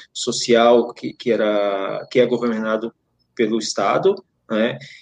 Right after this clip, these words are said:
E através dos meus irmãos, né, de outros dois irmãos que participaram também, que partic-, que um deles ainda é, é atleta de alto rendimento hoje ainda, né, que é o Valdson. O Valdson, inclusive, o ano passado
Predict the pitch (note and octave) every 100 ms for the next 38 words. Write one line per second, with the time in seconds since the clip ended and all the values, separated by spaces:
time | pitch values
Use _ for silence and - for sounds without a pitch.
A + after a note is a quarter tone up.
0 | _ A#2 A2+ A#2 A#2 B2+ D3 D3+ D#3+ D#3+
1 | C#3 C#3+ C#3 C3+ A#2+ C#3+ F#3+ - A2+ -
2 | C3 _ A2 A2+ G#2+ A2 A#2+ A#2 A2 A2
3 | - - A2+ G#2+ - A#2+ - B2 - A#2
4 | B2+ A#2 A2 G#2+ A2 A#2 - - A#2+ -
5 | - - C#3+ - D#3 E3 C3+ B2+ B2 A2+
6 | A#2 A2+ A2+ A2 - - - - _ _
7 | _ _ _ _ _ A#2 A#2 A#2 A#2 B2
8 | B2+ A#2+ A#2 A#2 A#2 A2+ A#2 A#2 - G#2+
9 | G#2+ G#2+ G2+ C3+ A2+ G#2 A2+ G#2 G2 G#2+
10 | B2 C#3+ - F3+ F3 _ _ - G#2+ G#2+
11 | A#2+ - A2+ A2 A2+ A#2 _ _ _ G#2
12 | A2 A2+ A2+ A2 - G#2+ G#2 A#2 A2+ G#2+